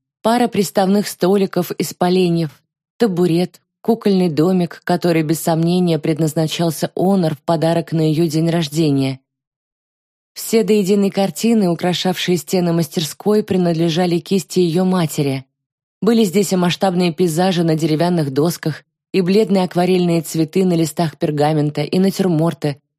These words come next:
Был даже автопортрет, на котором Мириам изобразила себя улыбающейся и с распущенными волосами.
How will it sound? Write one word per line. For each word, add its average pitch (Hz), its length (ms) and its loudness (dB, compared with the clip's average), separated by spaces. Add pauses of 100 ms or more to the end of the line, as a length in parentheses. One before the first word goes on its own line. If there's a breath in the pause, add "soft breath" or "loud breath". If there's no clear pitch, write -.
(340)
Был 226 320 2
даже 214 300 0
автопортрет, 208 920 -2
на 165 140 0
котором 170 460 0
Мириам 175 500 2
изобразила 160 580 0
себя 160 440 -2
улыбающейся 165 920 -2
и - 160 -4
с - 100 -8
распущенными 165 720 -2
волосами. 160 800 -2